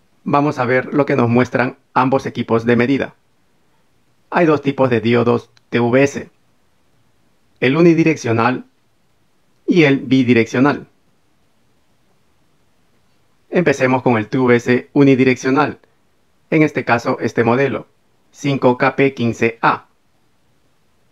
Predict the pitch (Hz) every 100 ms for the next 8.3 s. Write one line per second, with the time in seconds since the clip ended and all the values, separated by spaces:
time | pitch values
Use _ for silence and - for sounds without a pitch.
0 | _ _ _ 147 151 131 123 123 131 113
1 | - 123 117 123 123 110 - - 107 113
2 | 117 135 139 123 135 _ _ _ _ 135
3 | 131 131 135 - 113 - _ _ _ -
4 | 139 131 135 139 135 139 131 117 117 123
5 | - - _ _ _ _ _ _ _ _
6 | _ _ _ _ _ _ _ _ - 151
7 | 131 120 - 139 123 131 123 123 143 147
8 | 127 123 -